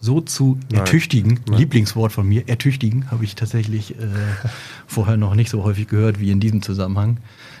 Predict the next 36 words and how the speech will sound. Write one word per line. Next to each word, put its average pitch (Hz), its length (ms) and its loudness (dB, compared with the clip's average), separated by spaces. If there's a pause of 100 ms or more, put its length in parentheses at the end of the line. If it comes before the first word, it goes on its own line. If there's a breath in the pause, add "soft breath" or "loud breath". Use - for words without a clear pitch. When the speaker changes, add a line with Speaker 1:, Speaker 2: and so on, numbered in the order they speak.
(120 loud breath)
Speaker 1:
Es 110 120 -4
also 120 460 2
so 123 260 2
aufzumöbeln, 135 880 4
um 131 260 2
die 123 140 0
verschiedenen 127 540 2
Lizenzanforderungen 113 1040 -2
des 98 180 -6
D 104 140 -4
F 101 100 -10
B 107 440 -4
zu - 140 -8
erfüllen. 98 420 -2
Das - 120 -12
geht 131 220 0
zwar - 200 -8
innerhalb 139 380 2
des 127 160 -4
Stadions, 120 560 -2
indem 104 180 -2
man - 120 -4
da 92 80 -6
ein 98 160 -6
Flutlicht 147 480 0
hinstellt, 120 600 -2
indem 101 260 -4
man 101 180 -6
irgendwann 101 340 -6
auch - 80 -6
mal - 240 -6
vielleicht 107 300 -6
eine 104 80 -8
Rasenheizung 120 560 2
einbauen 107 380 0
würde, 101 180 -6